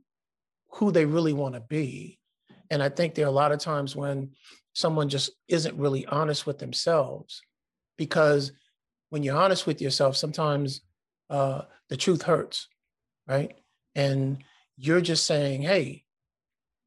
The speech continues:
I'm just projecting what I'm receiving from you. And if this isn't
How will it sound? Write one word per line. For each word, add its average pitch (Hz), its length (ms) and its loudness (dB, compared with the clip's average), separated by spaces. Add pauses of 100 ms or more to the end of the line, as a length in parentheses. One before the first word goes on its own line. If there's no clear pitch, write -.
(180)
I'm 190 380 2
just - 480 -2 (260)
projecting 147 840 -2
what 160 300 2 (300)
I'm 151 200 0
receiving 156 580 0
from 135 260 -8
you. 127 460 -8
And 139 440 -4 (640)
if 160 240 -2
this 170 240 2
isn't 170 320 0